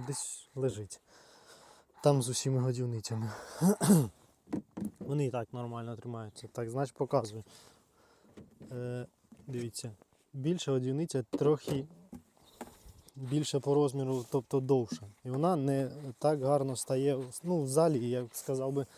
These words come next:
не стає в стандартний розмір вулика. Але в мої вулики, в принципі,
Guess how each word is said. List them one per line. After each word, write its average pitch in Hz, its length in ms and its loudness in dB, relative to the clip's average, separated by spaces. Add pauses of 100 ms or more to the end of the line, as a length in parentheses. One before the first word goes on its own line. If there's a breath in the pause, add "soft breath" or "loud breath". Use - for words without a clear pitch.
(220 loud breath)
не 143 100 0
стає 156 360 2
в 160 60 -6
стандартний 143 600 0
розмір 131 380 -4
вулика. 123 380 -4
Але 139 280 -4 (680 loud breath)
в - 40 -4
мої 156 300 4
вулики, 131 440 -2 (2750)
в - 160 -20
принципі, 143 600 -2